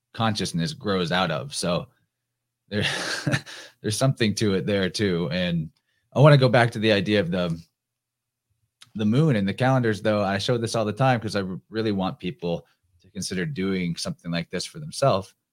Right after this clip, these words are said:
But whenever you track the moon between the quarters of its phases and you write out a month calendar, and I put transits in here as well,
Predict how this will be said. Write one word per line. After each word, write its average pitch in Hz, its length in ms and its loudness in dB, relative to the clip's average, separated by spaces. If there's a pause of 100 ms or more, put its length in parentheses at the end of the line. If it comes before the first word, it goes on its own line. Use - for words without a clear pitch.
(380)
But 104 120 -2
whenever 120 360 2
you 110 240 2
track 123 580 0 (680)
the 107 80 -4
moon 107 360 2
between 101 840 -2 (120)
the 98 100 -12
quarters 101 800 -2
of 95 120 -10
its 87 140 -6
phases 92 460 -2
and 92 100 -2
you 92 120 -2
write 95 320 -2 (280)
out 92 200 -6
a 95 80 -2
month 104 400 -2
calendar, 82 600 -6 (380)
and 95 80 -2
I 95 40 2
put - 200 -2
transits 101 460 0
in 90 100 0
here 87 240 -2
as 82 140 -6
well, 90 440 -2